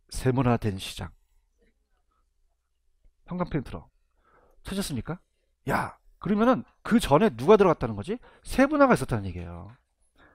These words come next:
맞나요? 그럼 이거는 차별화예요? 표적 시장이야? 표적 시장이죠. 그 중간에 있는 거니까.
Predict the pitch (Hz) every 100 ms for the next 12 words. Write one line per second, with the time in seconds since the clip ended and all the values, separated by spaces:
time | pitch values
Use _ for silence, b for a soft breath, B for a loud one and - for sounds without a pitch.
0 | b _ - 101 107 160 _ b b b
1 | b 208 170 247 277 269 254 160 - -
2 | - 262 277 254 220 202 214 214 - -
3 | 247 - 175 110 87 - _ _ - B
4 | - 277 254 202 151 110 110 - 147 208
5 | 202 123 101 90 82 - 85